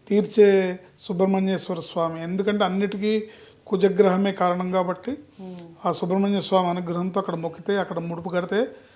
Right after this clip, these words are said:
Speaker 1: అక్కడ సత్యమైన దేవుడు జరుగుతుంది, జరిగి తీరుతుంది. అందులో ఎటువంటి సందేహం లేదు.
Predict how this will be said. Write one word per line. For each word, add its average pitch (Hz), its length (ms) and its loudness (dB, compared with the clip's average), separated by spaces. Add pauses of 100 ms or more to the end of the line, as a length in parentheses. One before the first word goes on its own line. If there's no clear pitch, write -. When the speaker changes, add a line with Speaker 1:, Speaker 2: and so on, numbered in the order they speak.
(140)
Speaker 1:
అక్కడ 165 220 -4
సత్యమైన 185 580 -2
దేవుడు 170 360 -4 (560)
జరుగుతుంది, 156 840 -2
జరిగి 165 280 -4
తీరుతుంది. 180 600 -4
అందులో 170 200 -8
ఎటువంటి 170 260 -10
సందేహం 160 460 -10
లేదు. 147 180 -14